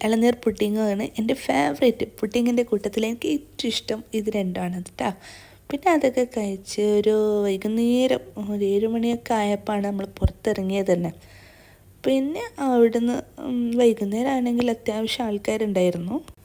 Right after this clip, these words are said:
നമ്മുടെ മക്കളെ സന്തോഷം നമ്മൾ തന്നെയാണല്ലോ കണ്ടെത്തേണ്ടത്. അപ്പോൾ,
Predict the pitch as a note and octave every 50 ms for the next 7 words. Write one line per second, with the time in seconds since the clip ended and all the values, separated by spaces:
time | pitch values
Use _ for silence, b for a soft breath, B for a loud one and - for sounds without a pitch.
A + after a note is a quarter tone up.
0 | - - - b b b b b b b b b b b b b b - - -
1 | - - A#3+ A#3+ A#3+ A#3 A#3+ A#3+ B3+ B3+ C4 B3 A#3 - - A#3 A#3 A#3 - A3+
2 | G#3+ G#3 G#3+ G#3+ - - A3 G#3+ G#3+ G#3+ G#3 G3+ G3+ G#3 G#3 A3 G#3+ A3 G#3+ A3
3 | G#3+ G#3+ G#3 G3 F#3+ F#3 F#3+ F#3+ - G#3 G3 G3 G3 G3 - G#3 G3+ F#3 F#3 F3+
4 | - F#3+ F3+ - B B B B B B B B B B B - A#3 A#3 - -
5 | B3+ C4 C4+ -